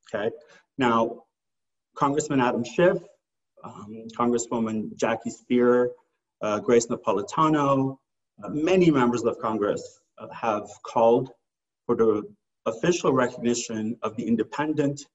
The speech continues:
Republic of Artsakh. That's what should happen. When Artsakh is finally recognized, kind of like Kosovo, as its own independent republic, then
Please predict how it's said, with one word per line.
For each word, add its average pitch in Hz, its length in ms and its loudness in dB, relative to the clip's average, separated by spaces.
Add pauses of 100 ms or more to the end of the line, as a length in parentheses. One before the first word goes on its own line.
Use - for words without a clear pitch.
(100)
Republic 110 500 -2 (140)
of 95 80 -6
Artsakh. - 400 -10 (1200)
That's 135 240 0
what - 160 -2
should - 140 -10
happen. - 440 -14 (420)
When - 160 -2 (100)
Artsakh 165 460 0
is 120 200 -4
finally 139 640 2 (180)
recognized, 113 960 -2 (300)
kind 156 140 0
of 147 60 2
like 123 220 0
Kosovo, 98 800 -2 (720)
as 127 160 0
its 127 260 0
own 151 280 4
independent 127 680 0
republic, 113 540 -2 (1040)
then 139 640 0